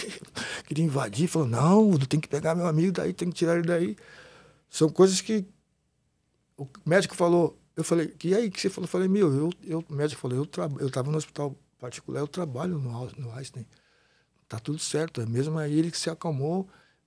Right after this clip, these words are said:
ele não pode subir, ele foi embora." Eu falei, "Quê?" Você entendeu? É isso. Não é.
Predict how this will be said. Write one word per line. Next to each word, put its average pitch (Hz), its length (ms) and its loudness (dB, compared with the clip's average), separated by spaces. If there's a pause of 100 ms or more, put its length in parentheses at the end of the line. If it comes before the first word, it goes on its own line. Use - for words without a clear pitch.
(240)
ele 131 220 -8
não 143 160 0
pode 156 300 -2
subir, 156 400 -4
ele 170 120 -2
foi 185 220 -2
embora." 165 500 2 (800)
Eu - 80 -8
falei, 139 280 -4 (120)
"Quê?" 254 300 -4 (640)
Você - 120 -8
entendeu? 127 440 0 (240)
É 127 180 -2
isso. 127 360 -4 (640)
Não 110 260 -18
é. 139 460 0